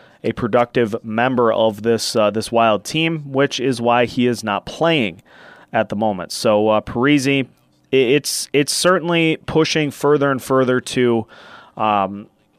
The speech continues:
a, a resolution, at some point in the offseason, whether he be traded or, uh, or decides to retire, wh-, what have you. But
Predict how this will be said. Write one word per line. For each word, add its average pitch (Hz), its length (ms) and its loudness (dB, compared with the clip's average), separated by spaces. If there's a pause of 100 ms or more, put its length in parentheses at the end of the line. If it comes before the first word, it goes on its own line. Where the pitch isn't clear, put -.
(140)
a, 117 380 4
a - 20 2
resolution, 117 960 0 (440)
at 110 120 -2
some 117 200 -2
point 117 260 -2
in 113 60 -2
the 113 60 2
offseason, 110 440 0
whether 110 220 0
he 107 140 -2
be 101 340 -4
traded 151 680 2 (260)
or, 113 500 2
uh, 101 180 2
or 107 220 -2
decides 107 540 -2
to - 80 -14
retire, 113 500 0
wh-, 113 240 -4
what 123 160 0
have 113 260 0
you. 110 140 -2
But 95 340 -4